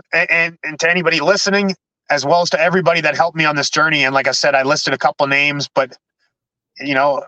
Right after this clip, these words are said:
God, m-, my mom, my sister did s-, so much to help. And just, uh, again, I, I, I almost don't wanna say anybody's name, but again, I had so many mentors, people that I've never even met, such as Joe Rogan, the Sad Guru, and Jay Shetty, and Jordan Peterson, and,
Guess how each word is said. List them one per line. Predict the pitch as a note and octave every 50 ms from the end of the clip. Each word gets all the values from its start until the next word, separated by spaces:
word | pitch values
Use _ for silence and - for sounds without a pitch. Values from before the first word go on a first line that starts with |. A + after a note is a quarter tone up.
| _ _ _ _ _ - - - - - -
God, | F3 E3 F3 D#3+ C3+
m-, | D3 - _ -
my | D3 D3 D3
mom, | D3+ D#3 E3+ F3+ F#3 E3+
my | E3 D#3
sister | - - F#3+ G3 - - F#3 F3+
did | D3+ D#3 D3+
s-, | - - - -
so | - - - G#3+ F#3
much | F#3 F3+ D#3+ -
to | D#3
help. | C#3+ D3 - -
And | F3 F#3 G3 F#3+
just, | A3+ - - - -
uh, | - - C#3+ D#3 - _ _ _ - -
again, | F3 E3 G#3+ G#3+ F#3
I, | F3 F3+ E3 F3 E3 - -
I, | D#3 E3+ F#3+
I | G3
almost | G3+ F#3+ F3 -
don't | G3 F#3
wanna | F#3 F3+ D#3+
say | - - F#3+ F#3+
anybody's | F3+ F3 E3 D#3+ C#3+ B2 C#3+
name, | F#3 G3+ G3+ F3
but | F#3 E3 - - - - - - - - - -
again, | - F#3 E3+ A#3 C4+ B3
I | F3 E3
had | E3+ E3
so | - - A3+
many | A3 A3 F#3+
mentors, | D#3 E3+ F#3+ G#3+ F3+ - G#3+ G3+ G3+ G#3 G3 - - _ _ _ _ _ _ _ _ _ -
people | F#3+ A3 F3+ G3+ G3
that | G3 G3
I've | F#3+ F#3
never | F#3 F#3+ F3+ F#3+
even | F3 D#3 D#3+
met, | E3 F3 G3 G3+ -
such | - - D#3+ C3
as | D3 C#3+
Joe | A#2 - F3 F3+ F#3
Rogan, | F3+ E3 F3+ F#3 F#3 F#3 F3+ F3+
the | E3
Sad | - - F#3 F3+ F3+ F3 E3
Guru, | D3 F3+ F#3 F#3 F#3 F3+ E3+
and | D#3+ D3+
Jay | E3 F3 F#3+
Shetty, | F3+ - - F#3 F#3 F#3 F#3+ F#3+ E3+
and | D3+ C3+
Jordan | - F3+ F#3 F#3 E3 C#3
Peterson, | D#3 F3+ F3+ F3+ F3 - - F#3 F3+ E3+
and, | E3+ D#3 D3